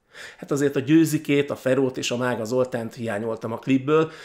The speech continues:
Jó lett volna teljesen világosan látni, hogy emögött a dal mögött ott a ner, hogy ez a dal most a kormány béke kampányának a része. Ez szerencsére Ábrahám Róbert ott volt, sőt, alapvetően neki köszönhetjük, hogy ez a dal összejött.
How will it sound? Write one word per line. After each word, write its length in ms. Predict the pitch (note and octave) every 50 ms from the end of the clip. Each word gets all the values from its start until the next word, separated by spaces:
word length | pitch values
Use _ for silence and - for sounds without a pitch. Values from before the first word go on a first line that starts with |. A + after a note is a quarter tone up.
| - - -
Jó 180 | - D3 D3+ D#3+
lett 160 | D3+ C#3 C#3
volna 300 | D3 C#3+ C#3+ C#3 C#3 -
teljesen 520 | - D3 D3 D3 C#3+ C3+ - - C3+ B2+
világosan 520 | A#2+ C3 C3 B2 A#2+ B2 A#2 - - B2+ B2
látni, 260 | C3 C3 B2 - C3+
hogy 140 | B2+ A#2+ C3
emögött 380 | B2+ C3+ C3 B2 A#2+ A#2 -
a 40 | -
dal 240 | A#2 B2+ B2 B2+ B2+
mögött 300 | B2+ A#2+ B2 A#2+ A2+ - -
ott 260 | C3+ A#2+ - - -
a 60 | B2
ner, 420 | A#2+ B2 A#2+ A#2+ C3 C#3+ D3 D3 - - - - - - - - - _ _
hogy 160 | - B2+ B2+
ez 120 | C3+ B2 C#3
a 60 | C3+
dal 200 | C3 D3+ D3+ D3
most 260 | D3 C#3+ C#3+ - -
a 180 | C#3 C#3 C#3 C3 - - - -
kormány 540 | - - D#3 D#3+ D#3+ D#3 C#3+ C3+ C3 C3 B2+
béke 340 | B2+ C#3+ C#3+ C#3 C#3+ C#3 C3+
kampányának 680 | - C3+ B2+ B2 A#2+ - A#2+ A#2 A#2 A2 A2 A2+ A2+ -
a 60 | B2
része. 600 | A2+ A2 G#2+ G2+ - - - A#2+ C3+ D#3+ F3+ - - _ _ _ _ _ - - - - -
Ez 120 | - F3 F#3+
szerencsére 580 | - C#4 A#3+ G3 E3 D#3+ - D#3+ D#3 D3 D3+
Ábrahám 500 | D3 D#3+ D#3 D3 C#3+ C#3 B2 B2 B2 B2
Róbert 380 | C3 D3 D3+ C#3 D#3+ D#3 D#3 D#3
ott 180 | C3+ A#2+ - -
volt, 280 | A#2 G#2+ G2+ G#2+ A2
sőt, 460 | - - - - F3+ F3 F#3+ F#3 F#3 -
alapvetően 640 | C3 C3+ C#3+ C#3+ C#3+ D3+ C3+ C3+ - D3 D3 C3+ C3+
neki 300 | C#3+ C#3+ C3+ - C3 -
köszönhetjük, 600 | - A#2 - - G#2+ F#2+ A2+ A#2 - D3 C#3+ C#3+
hogy 120 | C#3 A#2
ez 120 | A2 G#2+ A2
a 60 | G#2
dal 180 | A2 C3 C3+ C3+
összejött. 600 | B2 - - - F#2 F#2 F2+ - - - -